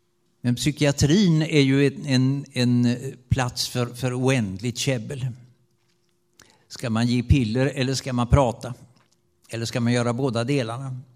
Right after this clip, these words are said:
Debatten i Läkartidningen blossar upp med jämna mellanrum. Och folk kan nästan slita håret av varandra för att övertyga den andra om att det är så här man ska göra.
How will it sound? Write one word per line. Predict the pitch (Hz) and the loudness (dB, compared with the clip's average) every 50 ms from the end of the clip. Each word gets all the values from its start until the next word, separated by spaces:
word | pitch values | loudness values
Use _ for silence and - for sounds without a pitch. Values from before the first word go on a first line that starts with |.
| _ _ _ _ _ _ _ _ _ _ _ _ _ _ _ _ _ _ _ _ _ _ _ _ _ _ _ | _ _ _ _ _ _ _ _ _ _ _ _ _ _ _ _ _ _ _ _ _ _ _ _ _ _ _
Debatten | - 127 117 110 127 120 - - - - 123 127 139 | -8 -6 -2 -2 -2 -2 -2 -4 -6 -2 0 0 0
i | - - 127 | 0 -2 -2
Läkartidningen | 139 143 131 117 - - 117 - - 127 120 110 110 113 117 123 123 131 139 120 | 0 0 -2 -2 -4 -6 -6 -6 -6 -4 -2 -2 0 0 0 0 -2 -4 -6 -6
blossar | 110 123 117 113 - - 147 139 | -4 -4 -4 -2 -2 -2 0 0
upp | 139 123 - - | 0 -2 -2 -2
med | 117 117 117 | -2 -2 0
jämna | 127 131 127 117 110 | 0 0 0 0 0
mellanrum. | 117 127 127 120 117 113 117 120 120 131 143 143 131 113 - - - _ _ _ _ _ _ | 0 0 0 0 0 -2 -2 -4 -4 -4 -4 -4 -6 -8 -10 -16 -20 _ _ _ _ _ _
Och | 135 127 117 | -10 -10 -6
folk | - 135 117 - | -6 -6 -4 -2
kan | 120 120 | -2 0
nästan | 123 123 120 120 113 107 | 0 -2 -2 -4 -6 -4
slita | - 131 117 - 117 | -6 -6 -6 -4 -2
håret | 113 139 139 123 104 104 113 - | -2 0 -2 -2 -6 -8 -6 -6
av | 117 110 | -4 -4
varandra | 107 120 127 131 127 120 110 107 110 | -2 -2 0 0 0 -2 -2 -4 -6
för | 107 - 120 | -8 -8 -10
att | 120 113 - - - - - - - - - - - - - _ _ | -12 -12 -12 -16 -20 -20 -20 -20 -20 -20 -20 -20 -20 -20 -20 _ _
övertyga | - 151 135 127 120 104 101 - 131 123 107 107 104 | -4 -2 -2 -2 -2 -4 -6 -6 -4 -4 -4 -2 -2
den | 107 117 120 | 0 2 2
andra | 123 120 113 104 101 113 | 2 2 0 0 -2 -2
om | 117 120 104 104 | -2 -2 -2 -4
att | 107 107 | -6 -4
det | - 120 | -4 -4
är | |
så | 117 - 123 | -2 -2 0
här | 120 120 117 | 0 0 -2
man | 107 107 110 | -4 -6 -8
ska | - - 120 | -8 -8 -8
göra. | 117 120 120 120 117 113 117 | -8 -8 -8 -8 -10 -10 -14